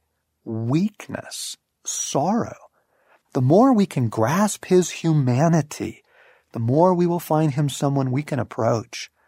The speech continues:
know, love, trust, and adore. Let me assure you, I cling to the Nicene Creed and the Orthodox faith held by the Church for ages.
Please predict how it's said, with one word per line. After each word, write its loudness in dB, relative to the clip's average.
know, -2
love, 2
trust, 0
and -4
adore. -2
Let -4
me 2
assure 0
you, -6
I -2
cling 0
to -8
the -4
Nicene -2
Creed -8
and -2
the -2
Orthodox 0
faith -6
held 0
by 0
the -6
Church -4
for -8
ages. -8